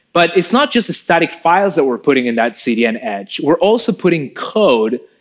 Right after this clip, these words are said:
that is capable of executing on demand.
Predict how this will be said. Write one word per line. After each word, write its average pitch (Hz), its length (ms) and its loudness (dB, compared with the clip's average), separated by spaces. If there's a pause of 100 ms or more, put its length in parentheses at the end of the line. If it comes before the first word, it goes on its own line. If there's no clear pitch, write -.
(260)
that 147 160 2
is 139 160 -2
capable 131 800 0
of 127 160 -4
executing 135 960 0 (340)
on 131 160 0
demand. 104 500 -6